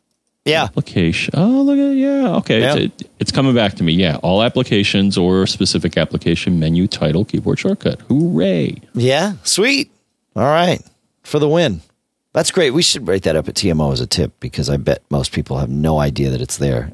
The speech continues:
Speaker 1: I even, I, I, like I
Speaker 2: It
Speaker 1: said,
Speaker 2: may,
Speaker 1: it's
Speaker 2: it may, may already be there. I wonder if one of our writers has done it in the past.
Speaker 1: That's possible. Yeah, yeah, yeah, exactly. Well, if we have, we should, um, we should, you know,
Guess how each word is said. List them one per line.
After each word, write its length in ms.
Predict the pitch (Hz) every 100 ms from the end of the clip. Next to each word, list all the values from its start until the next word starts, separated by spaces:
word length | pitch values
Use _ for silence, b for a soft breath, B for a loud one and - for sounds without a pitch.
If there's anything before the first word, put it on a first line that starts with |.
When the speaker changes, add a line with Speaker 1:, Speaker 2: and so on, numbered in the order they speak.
| -
Speaker 1:
I 100 | 110
even, 320 | 123 104 82 -
I, 120 | -
I, 200 | 120 127
like 180 | 127 131
I 40 | 160
Speaker 2:
It 60 |
Speaker 1:
said, 100 | 214
Speaker 2:
may, 140 | 269 277
Speaker 1:
it's 120 | 208 151
Speaker 2:
it 80 |
may, 280 | 156 233 262
may 320 | 147 147 247
already 240 | 196 180 185
be 260 | 131 214
there. 460 | 196 92 73 71 - - _ _ _ _ _ -
I 40 |
wonder 160 | 127 131
if 100 | -
one 100 | -
of 100 | 123
our 280 | 113 110 117 - -
writers 380 | - 117 113 -
has 160 | - -
done 180 | 123
it 60 | -
in 80 | -
the 80 | -
past. 240 | - -
Speaker 1:
That's 200 | 131 -
possible. 640 | - 143 131 95 78 71 -
Yeah, 220 | 131 135 117
yeah, 180 | 110
yeah, 280 | 110 107 78
exactly. 520 | 62 85 92 98 120 -
Well, 240 | 143 135 113
if 240 | 117 127
we 80 | 120
have, 420 | 131 117 95 - -
we 140 | -
should, 340 | 95 110 87 82
um, 360 | 76 71 69 - _ _ _ _ _ - 95 98
we 100 | 95
should, 240 | 80 64 - _ _ _ _ _ _ - - 101 98 - 95
you 100 | 85
know, 140 | 73